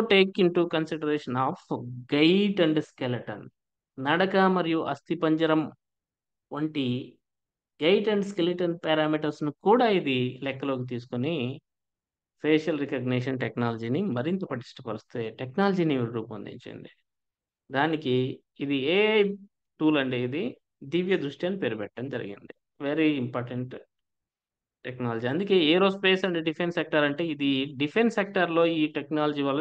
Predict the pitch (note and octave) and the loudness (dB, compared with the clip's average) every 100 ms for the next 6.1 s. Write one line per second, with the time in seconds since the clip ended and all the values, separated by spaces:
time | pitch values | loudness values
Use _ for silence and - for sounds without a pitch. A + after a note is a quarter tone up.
0 | D#3 C#3 C3+ B2+ C#3+ B2+ A2+ G#2 G#2 - | -2 -4 -4 -2 0 0 -2 -4 -12 -16
1 | _ _ _ _ _ _ _ _ _ _ | _ _ _ _ _ _ _ _ _ _
2 | C3 C#3 F3 E3+ C#3 C#3+ C#3 C#3 B2 C3 | -6 0 4 4 2 -2 -4 -2 -4 -4
3 | B2 - A#2 G#2+ G#2 A#2+ - _ _ _ | -4 -6 -8 -8 -10 -12 -14 _ _ _
4 | _ _ - G3+ F3 D#3 G3+ _ _ _ | _ _ -2 4 6 6 0 _ _ _
5 | - D#3+ D#3+ C3+ F3+ A3 G#3+ G#3 G3 F3 | -4 2 2 4 2 4 2 4 4 6